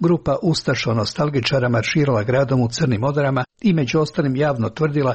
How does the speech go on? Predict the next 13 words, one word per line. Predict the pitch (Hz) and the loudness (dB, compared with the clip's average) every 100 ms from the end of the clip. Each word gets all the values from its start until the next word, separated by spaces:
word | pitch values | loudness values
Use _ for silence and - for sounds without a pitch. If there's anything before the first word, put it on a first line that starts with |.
| - | -2
kako | 180 156 156 | -4 0 2
je | 131 - | 0 2
ustaški | 175 - 139 - 117 | -2 0 -2 0 -4
pozdrav | 147 135 120 113 107 - | 0 -2 0 -2 -4 -4
„Za | - 120 | -2 0
dom | 143 113 | 0 0
spremni”, | - 156 160 139 120 - | -2 0 2 2 -2 -2
isto | 208 190 - | 0 0 0
što | 151 - | 0 0
i | 131 | -2
tradicionalni | 120 151 143 123 - 131 131 127 127 | 0 -2 -2 -4 -2 0 0 0 -2
katolički | 131 123 113 104 - 113 | -2 -2 -2 -4 -4 -2
pozdrav | 156 135 143 | 0 0 0